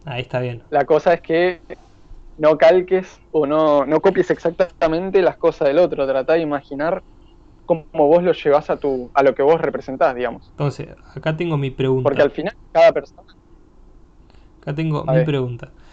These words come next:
Speaker 1: Los, el tema de los fanart
Speaker 2: Suéltela.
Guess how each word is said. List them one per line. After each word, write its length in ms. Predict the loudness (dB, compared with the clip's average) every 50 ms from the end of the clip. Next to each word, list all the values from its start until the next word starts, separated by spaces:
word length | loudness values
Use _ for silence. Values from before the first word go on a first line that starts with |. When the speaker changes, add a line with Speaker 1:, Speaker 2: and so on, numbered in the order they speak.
| -20 -20 -20 -20 -20 -20 -20 -18 -18 -18 -16 -18 -20 -18 -8 -2
Speaker 1:
Los, 280 | 0 0 0 0 -4 -6 -4
el 160 | -4 -2 -2
tema 200 | 0 0 0 2
de 60 | 0 0
los 120 | -2 -2
fanart 320 | 2 2 4 4 4 2 0 -2 -6
Speaker 2:
Suéltela. 220 | -8 -12 -12 -14